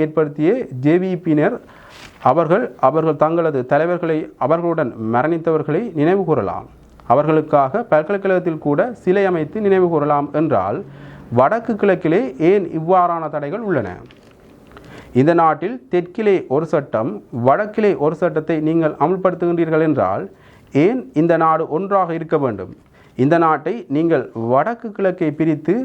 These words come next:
தனி நாடாக கொடுக்க வேண்டியதுதானே? இல்லையென்றால்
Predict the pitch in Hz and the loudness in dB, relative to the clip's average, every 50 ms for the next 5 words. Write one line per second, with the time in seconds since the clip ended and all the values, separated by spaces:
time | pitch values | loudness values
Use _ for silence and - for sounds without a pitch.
0 | 247 - - - - - 170 175 214 240 240 233 226 214 208 202 190 175 170 160 | -8 -10 -14 -8 0 0 0 2 2 2 2 2 2 4 4 2 2 2 -2 -2
1 | - 175 175 180 180 185 175 170 170 160 151 151 147 147 139 123 104 92 90 85 | -2 -2 -2 0 0 0 0 0 0 0 0 0 2 2 2 0 -2 -6 -12 -16
2 | - _ _ _ _ _ _ - - _ _ - 127 143 156 165 165 160 143 123 | -18 _ _ _ _ _ _ -20 -20 _ _ 2 4 4 4 4 4 2 2 0
3 | 101 104 120 160 | 0 0 0 -2